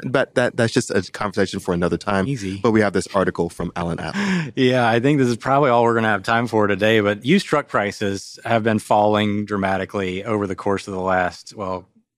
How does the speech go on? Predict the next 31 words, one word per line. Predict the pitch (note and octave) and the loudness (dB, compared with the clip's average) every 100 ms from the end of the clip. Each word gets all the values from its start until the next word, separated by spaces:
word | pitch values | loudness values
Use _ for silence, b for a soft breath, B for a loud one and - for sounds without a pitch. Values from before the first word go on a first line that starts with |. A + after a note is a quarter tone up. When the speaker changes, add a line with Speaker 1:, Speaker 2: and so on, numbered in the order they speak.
| _ _ | _ _
Speaker 2:
it | G#2+ | -12
looks | A2+ A2 - | -10 -8 -4
like, | G2 F#2+ _ _ - | -4 -6 _ _ -18
yeah, | C#3+ A#2+ F2+ | -6 -4 -2
just | F2 B2+ | -6 -6
the | - | -4
past | C3 C3+ A#2+ | 0 0 0
year | G#2+ A#2+ C3 | -4 0 2
and | G#2+ G2 - | 0 -2 -6
almost | A#2+ G#2+ | -6 -4
a | - | -4
half | - A2 - | -2 -2 -2
now. | F#2+ F#2 - b b b b | -4 -4 -6 b b b b
Uh, | - A#2+ A#2+ | 0 2 2
but | G#2 D3+ D#3 - - _ _ _ _ _ _ - | 2 2 2 -2 -16 _ _ _ _ _ _ -4
that's | C#3 | -2
because | D3+ C3 C#3 | 0 0 0
they | B2 | 2
were | A#2+ | 2
so | G#2+ D3 B2 | 2 2 4
overheated. | A2+ G2+ - D3+ G#2 F#2 | 4 2 0 -2 0 -2
If | G2 | -4
we | |
pull | G2+ C#3 | 0 2
up | A#2 | 2
the | G2+ | -2
chart | - B2 G#2+ | 0 0 0
for | - | -2
the | G2 | -2
used | A#2 C3 | 0 0
truck | - B2+ A2+ | 0 0 0